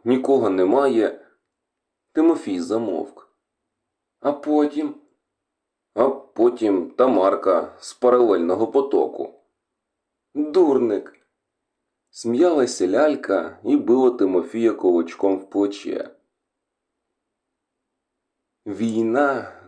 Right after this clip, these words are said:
здатна зламати все, що ліпить людина. Тимофій пішов до військкомату сам, не чекаючи повістки.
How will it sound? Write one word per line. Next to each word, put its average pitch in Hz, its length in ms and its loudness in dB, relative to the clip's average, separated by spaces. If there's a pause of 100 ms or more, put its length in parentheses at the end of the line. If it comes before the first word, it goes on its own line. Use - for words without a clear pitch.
(120)
здатна 104 600 0
зламати 95 600 -2
все, - 680 -2 (200)
що - 340 -8
ліпить 90 440 -2
людина. 98 720 -4 (1080)
Тимофій 339 360 2
пішов - 460 -2
до 92 80 0
військкомату 92 800 -6
сам, 50 520 -8 (460)
не 120 140 0
чекаючи - 640 -4
повістки. - 760 -8